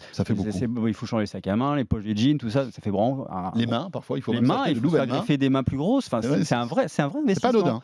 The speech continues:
Speaker 2: <laughs> C'est, c'est un vrai investissement. Non, donc, du coup, il y a effectivement, euh, c'est un moyen de répondre parce que avec cet écran de cinq virgule quatre pouces, parce que c'est un écran de cinq virgule quatre pouces, on a quand même un form factor qui est plus, enfin,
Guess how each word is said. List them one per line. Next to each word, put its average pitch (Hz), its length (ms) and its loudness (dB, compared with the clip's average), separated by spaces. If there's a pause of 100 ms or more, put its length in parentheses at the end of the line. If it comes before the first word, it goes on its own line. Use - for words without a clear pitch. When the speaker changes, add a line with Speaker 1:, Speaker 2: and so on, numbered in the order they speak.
Speaker 2:
<laughs> - 160 -20
C'est, - 840 -2
c'est - 180 -2
un 127 60 -2
vrai 147 140 -2
investissement. 127 360 -4 (220)
Non, 147 100 4
donc, 139 260 0
du 135 140 2
coup, 214 160 2
il 208 60 2
y 147 40 0
a 117 40 0
effectivement, 139 680 0
euh, 110 120 0
c'est - 120 -6
un 113 80 2
moyen 123 300 0
de 120 40 0
répondre 160 280 0
parce 143 160 -2
que 120 180 -2 (160)
avec 143 340 -2
cet - 220 -4
écran 131 240 -2
de 120 160 -2
cinq 113 180 0
virgule 101 280 -2
quatre - 160 -2
pouces, - 300 0
parce - 180 -8
que 95 60 -14
c'est - 120 -4
un 95 80 0
écran 98 160 -4
de 95 40 -6
cinq 101 80 -2
virgule 92 200 -4
quatre 98 160 -6
pouces, - 300 -4
on 113 100 2
a 120 60 2
quand 139 140 -2
même 151 100 0
un 101 120 -2
form - 240 0
factor 180 440 0 (320)
qui 151 140 2
est 160 60 2
plus, - 240 -2
enfin, 90 360 -2